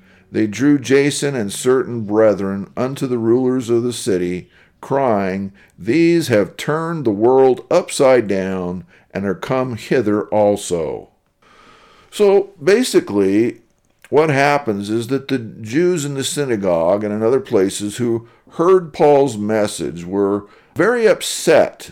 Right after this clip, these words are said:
due to the fact that Paul and his companions were claiming that Jesus of Nazareth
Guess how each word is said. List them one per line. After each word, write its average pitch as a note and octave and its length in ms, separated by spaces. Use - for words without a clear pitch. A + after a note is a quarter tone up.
due B2 240
to A#2+ 120
the A2+ 140
fact A2+ 420
that G2+ 260
Paul D3+ 380
and A#2 100
his A2+ 140
companions A2 720
were D3+ 100
claiming C3 540
that A2+ 240
Jesus B2+ 520
of G2+ 120
Nazareth G2 800